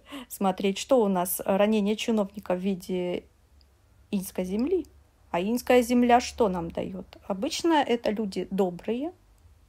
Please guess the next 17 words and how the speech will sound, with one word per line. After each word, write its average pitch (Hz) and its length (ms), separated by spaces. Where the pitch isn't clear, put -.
хлебосольные, 208 1200
гостеприимные. 208 1300
То, 311 100
что 285 180
вот 214 180
в 214 40
народе 226 360
называют 214 460
соль 233 180
земли, 202 360
да? - 200
Плюс 339 300
это 247 160
люди 220 240
очень 277 300
самостоятельные, 226 1120
самодостаточные 226 1400